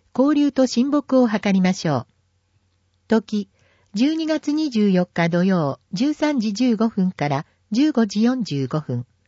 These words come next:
ところ、市民体育館。費用、前売り五百円。当日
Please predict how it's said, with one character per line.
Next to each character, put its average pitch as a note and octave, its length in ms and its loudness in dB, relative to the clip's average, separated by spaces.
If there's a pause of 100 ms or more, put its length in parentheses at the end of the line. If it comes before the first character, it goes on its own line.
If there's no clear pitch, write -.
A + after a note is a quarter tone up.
(440)
と A3 140 -2
こ G#3 120 0
ろ、 G3 260 0
市 - 200 -2
民 D4 200 0
体 B3 280 0
育 - 220 -10
館。 C3+ 260 -6 (920)
費 D4+ 180 0
用、 D#3+ 320 0 (320)
前 B3 360 2
売 A3+ 120 2
り G3+ 260 -4
五 F#3+ 120 2
百 A#3+ 360 -2
円。 C3 180 -4 (600)
当 C4+ 180 4
日 A3+ 460 -6